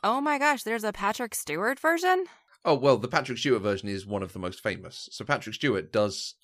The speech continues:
Speaker 2: A Christmas Carol most years as a one-man show.
Speaker 1: I did not know
Speaker 2: But there
Speaker 1: that.
Speaker 2: is, there is also one with him and other people.
Speaker 1: So maybe we're not done with A Christmas Carol, is all I'm saying.
Speaker 2: Maybe not.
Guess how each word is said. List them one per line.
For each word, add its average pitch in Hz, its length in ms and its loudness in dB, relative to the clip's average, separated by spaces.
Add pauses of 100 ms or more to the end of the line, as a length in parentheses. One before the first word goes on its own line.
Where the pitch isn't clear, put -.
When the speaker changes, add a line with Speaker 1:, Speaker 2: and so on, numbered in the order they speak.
Speaker 2:
A 107 60 -6
Christmas 101 280 -10
Carol 98 300 0
most 95 260 -4
years 95 560 -4
as 90 560 -6
a 98 60 -8
one-man 92 400 -4
show. - 220 -6 (360)
Speaker 1:
I 147 120 -10
did 147 200 -12
not 170 300 0
know 143 160 -2
Speaker 2:
But - 140 2
there 110 140 0
Speaker 1:
that. 107 60 0
Speaker 2:
is, - 160 -6
there 110 220 -4
is 107 120 -8
also 113 320 -2
one 98 220 -2
with 95 120 -6
him 101 260 -6
and 92 200 -4
other 90 160 -4
people. - 400 -12 (480)
Speaker 1:
So 349 180 2
maybe 311 280 4
we're 381 180 4
not 330 200 4
done 311 180 2
with 294 120 -2
A 277 60 -2
Christmas 285 300 -10
Carol, 151 380 -4
is 185 100 -8
all 185 160 -8
I'm 190 80 -6
saying. 190 180 -8
Speaker 2:
Maybe 190 180 -6
not. - 240 -6